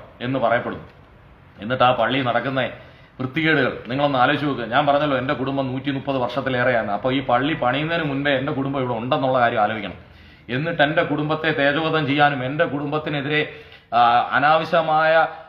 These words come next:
വാറോലകൾ ഇറക്കാനും ഈ ഇതുപോലുള്ള കീടങ്ങൾ ഇറങ്ങിത്തിരിച്ചു. ഇനി ഞാൻ പറയട്ടെ, ഇന്ന്, ഇന്നും കൂടി ഞാൻ പള്ളിയിൽ പോയി. ഞാൻ അടുപ്പിച്ച് മൂന്ന് ദിവസം ഒരു മരണവുമായി ബന്ധപ്പെട്ട് ഞാൻ എൻ്റെ പള്ളിയിൽ പോയി. ഞാൻ വളരെ മാന്യമായിട്ട് അവിടെ ഇരുന്നപ്പോൾ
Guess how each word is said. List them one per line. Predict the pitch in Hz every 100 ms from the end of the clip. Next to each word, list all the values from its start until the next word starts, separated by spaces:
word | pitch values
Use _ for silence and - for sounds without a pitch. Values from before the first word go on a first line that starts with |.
| -
വാറോലകൾ | 127 143 160 165 156
ഇറക്കാനും | 151 151 127 127 127 - - - _
ഈ | 131
ഇതുപോലുള്ള | 170 147 156 165 175 160 165 -
കീടങ്ങൾ | 143 156 165 160
ഇറങ്ങിത്തിരിച്ചു. | 147 151 165 160 143 135 - - _ _ -
ഇനി | 139
ഞാൻ | 175 170
പറയട്ടെ, | 156 156 156 151 98 - - -
ഇന്ന്, | 131 160
ഇന്നും | 170 139 143 175 190
കൂടി | 170 170
ഞാൻ | 165 160
പള്ളിയിൽ | 147 156 151
പോയി. | 151 135
ഞാൻ | 139
അടുപ്പിച്ച് | 139 139 147
മൂന്ന് | 139 143 151
ദിവസം | 139 139 135 135
ഒരു | 131 139 139 - - -
മരണവുമായി | 123 135 147 143 143
ബന്ധപ്പെട്ട് | 135 131 131 139 135
ഞാൻ | 131 135
എൻ്റെ | 131
പള്ളിയിൽ | 131 135 143
പോയി. | 139 131 123
ഞാൻ | 110 123
വളരെ | 123 131
മാന്യമായിട്ട് | 131 127 139 135 131 131
അവിടെ | 127
ഇരുന്നപ്പോൾ | 123 127 123 110 - -